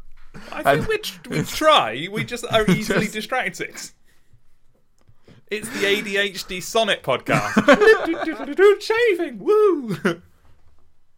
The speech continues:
Speaker 1: Well, saying that, there are massive storm clouds coming.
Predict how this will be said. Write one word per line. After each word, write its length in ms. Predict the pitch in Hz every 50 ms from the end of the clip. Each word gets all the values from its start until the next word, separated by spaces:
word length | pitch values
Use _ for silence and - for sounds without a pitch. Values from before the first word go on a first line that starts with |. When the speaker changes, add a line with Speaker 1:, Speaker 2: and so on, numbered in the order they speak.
| _ _ _ _ _ - -
Speaker 1:
Well, 160 | 113 120 117
saying 280 | - - 160 151 131 107
that, 160 | 107 - -
there 140 | 120 117 113
are 60 | 113
massive 540 | 117 117 120 131 127 123 - - 120 110 -
storm 360 | - - 135 127 123 120 113
clouds 300 | - 113 101 101 101 -
coming. 320 | - 117 110 107 110 107